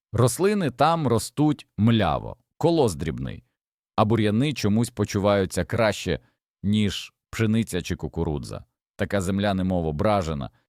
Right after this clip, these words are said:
не пускає в себе воду, не дихає, і навіть добрива, які ми вносимо,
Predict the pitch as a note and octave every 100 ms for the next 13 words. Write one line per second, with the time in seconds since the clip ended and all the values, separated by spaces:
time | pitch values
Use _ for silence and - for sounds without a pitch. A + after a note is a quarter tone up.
0 | _ G#2 A#2+ A#2 A2 - A#2+ C#3 C#3 -
1 | C3+ A#2+ G2 B2 C3 A2 G#2+ G2+ D2+ C#3
2 | C3+ A2+ G2 - A2 G#2 F#2+ F2 F#2 F#3+
3 | F#3+ B2+ F#2 D#2+ - D#2 F2 - F#2 F2
4 | A#2+ G#3 F#3+ F#2+ E2 C#2